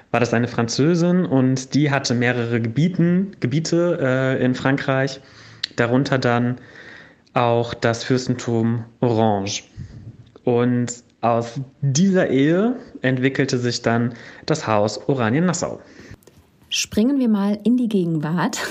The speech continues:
Speaker 2: <laughs> Gibt es heutzutage denn noch Verbindungen zwischen Nassau und dem Königreich der Niederlande?
Speaker 1: Oh ja, es gibt auf jeden Fall noch Verbindungen zwischen Nassau an der Lahn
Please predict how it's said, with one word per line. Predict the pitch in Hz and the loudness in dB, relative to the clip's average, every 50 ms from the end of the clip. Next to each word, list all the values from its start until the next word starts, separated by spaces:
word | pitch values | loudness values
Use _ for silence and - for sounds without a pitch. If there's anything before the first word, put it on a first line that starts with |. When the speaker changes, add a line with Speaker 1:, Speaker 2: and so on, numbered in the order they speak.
| - 202 - - | -2 -2 -2 -4
Speaker 2:
<laughs> | - - - - - - - | -6 -8 -8 -8 -10 -4 -2
Gibt | 233 247 233 - | -2 -2 0 -2
es | 294 - - | -2 -2 0
heutzutage | 240 233 262 - - 254 - 240 233 226 233 220 233 | 0 -2 -2 -2 -4 -4 -2 -2 -2 0 0 0 0
denn | 202 208 196 | 0 0 0
noch | 196 196 196 202 - - | 0 0 0 -2 -4 -8
Verbindungen | - - - 180 160 180 180 196 214 240 269 277 294 311 | -6 -2 -2 0 2 2 2 2 2 2 0 0 0 -2
zwischen | 311 - - 240 226 - - 208 190 - 180 175 | -2 0 0 0 0 0 0 0 0 0 0 0
Nassau | 170 160 165 170 - - 226 226 233 240 285 311 311 - - - - - _ | 0 0 0 -2 -2 0 0 0 2 0 -2 -2 -4 -8 -16 -16 -18 -6 _
und | - 208 208 208 202 202 - - | 0 2 4 4 2 0 0 0
dem | 190 185 175 | 0 0 0
Königreich | - - 170 170 180 180 - - 190 202 220 247 - - | 0 0 0 2 0 -2 -2 0 0 0 0 0 -2 0
der | - 226 | 0 0
Niederlande? | 226 226 226 226 220 214 214 214 220 226 269 370 - - - _ _ _ _ _ _ _ _ _ _ _ | 2 2 2 2 2 2 2 2 2 0 -2 -4 -8 -12 -20 _ _ _ _ _ _ _ _ _ _ _
Speaker 1:
Oh | - 147 156 165 | 0 0 2 2
ja, | 180 160 135 123 113 110 113 113 98 | 2 2 2 2 4 4 2 2 0
es | 107 - - | -2 -2 -2
gibt | 139 - 123 | -2 0 0
auf | 120 120 - | -2 0 0
jeden | 131 127 127 131 | 0 2 2 0
Fall | 127 - 123 120 117 113 113 120 117 - - - - - - - | 0 0 0 2 2 2 0 -2 -4 -8 -14 -20 -20 -20 -10 -4
noch | - 127 123 | -4 -2 -2
Verbindungen | - 123 117 113 123 117 120 120 120 117 117 117 117 113 | 0 0 0 2 2 2 2 2 2 2 2 2 0 -2
zwischen | 113 - - 120 117 - - 113 110 113 113 113 120 | -4 -4 -4 -2 0 0 0 0 0 0 0 0 0
Nassau | 131 131 127 - 117 117 | 0 0 0 0 0 2
an | 90 104 113 | 2 2 2
der | 110 107 | 2 2
Lahn | 110 113 117 120 120 127 123 135 131 | 2 2 2 2 0 0 0 -2 -4